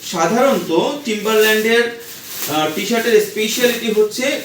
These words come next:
কোটের নিচে পরা। দেখবেন, বাইরের দেশে যারা নায়ক আছে, তারাও টিম্বারল্যান্ডটা পরে।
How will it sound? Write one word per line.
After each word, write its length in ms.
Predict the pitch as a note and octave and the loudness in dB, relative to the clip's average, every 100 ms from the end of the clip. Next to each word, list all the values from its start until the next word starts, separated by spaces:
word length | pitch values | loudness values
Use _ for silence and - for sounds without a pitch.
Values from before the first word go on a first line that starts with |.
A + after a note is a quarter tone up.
| - | 0
কোটের 340 | G#3+ G#3 A3 | 2 2 0
নিচে 300 | G#3+ G#3 G#3+ G#3 | 0 -2 -2 0
পরা। 280 | E3 A#2 - C#3 | 0 -2 -4 -4
দেখবেন, 260 | C#3+ F#3+ F#3 | -4 -4 -4
বাইরের 440 | E3+ E3+ F#3 F#3 - - - | -2 0 -2 -6 -12 -18 -2
দেশে 280 | F#3 F#3+ G#3 | 0 2 2
যারা 420 | F3 F3 F#3 F#3 F3+ E3+ D3 - - | 2 2 4 4 2 0 -4 -14 -14
নায়ক 360 | - D#3 F3 F3+ | -2 2 4 2
আছে, 220 | D#3 F3+ | 0 -2
তারাও 320 | F3+ E3 E3+ - | -4 -2 -2 -2
টিম্বারল্যান্ডটা 600 | E3+ E3+ E3 E3 F3 E3 | -4 -2 0 0 0 -2
পরে। 240 | D3+ C#3 | -2 0